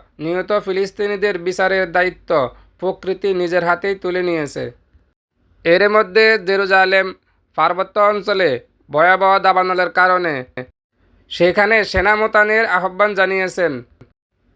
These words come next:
ইসরায়েলের প্রতিরক্ষা মন্ত্রী ইসরায়েল গাটস। দ্রুত সেখানে সেনা মোতায়েন করে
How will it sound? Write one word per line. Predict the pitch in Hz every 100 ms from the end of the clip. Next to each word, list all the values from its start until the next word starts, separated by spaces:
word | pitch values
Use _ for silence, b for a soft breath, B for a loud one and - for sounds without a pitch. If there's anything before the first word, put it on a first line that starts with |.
| -
ইসরায়েলের | 190 180 208 214 214
প্রতিরক্ষা | 208 196 208 214 233 220
মন্ত্রী | 220 220 196 196 143 - _ _
ইসরায়েল | 196 185 208 196
গাটস। | 175 180 165 - - _ _ _ _ _ _ _ _ _
দ্রুত | 143 185 214 214
সেখানে | 208 202 208 220 226
সেনা | 208 185 208
মোতায়েন | 214 214 214 214
করে | 208 220